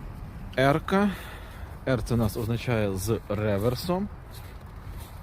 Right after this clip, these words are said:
Даний тракторець іде у нас з реверсом.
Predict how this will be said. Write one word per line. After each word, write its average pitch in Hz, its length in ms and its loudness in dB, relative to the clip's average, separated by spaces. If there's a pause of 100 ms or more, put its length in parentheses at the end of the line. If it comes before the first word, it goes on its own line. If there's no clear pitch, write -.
(500)
Даний 110 220 2
тракторець 110 480 2 (280)
іде 101 200 0
у - 20 2
нас 95 200 0
з 117 320 0
реверсом. 185 640 0